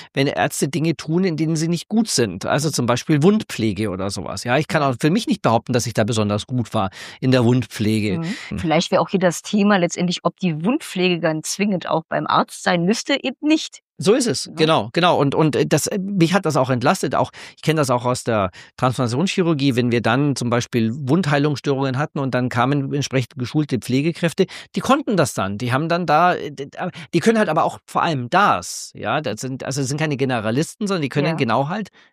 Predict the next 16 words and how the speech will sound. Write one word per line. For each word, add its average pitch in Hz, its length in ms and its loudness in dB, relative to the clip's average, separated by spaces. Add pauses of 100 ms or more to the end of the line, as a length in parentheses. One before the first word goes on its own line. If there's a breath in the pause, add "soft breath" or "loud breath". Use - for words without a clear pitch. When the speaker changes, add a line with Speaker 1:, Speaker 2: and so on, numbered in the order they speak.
(140)
Speaker 1:
das. 110 540 2
Speaker 2:
Mhm. 170 260 -6 (720)
Speaker 1:
Und 156 140 0
deswegen 185 260 4
ist 165 100 0
auch 156 120 2
für - 140 -6
mich 180 140 -2
immer 143 160 0
wichtig 147 240 -6
gewesen, 135 240 -2
da 127 60 -4
im 117 140 -4
Team 180 240 -4
zu 107 140 -4
arbeiten. 87 500 -2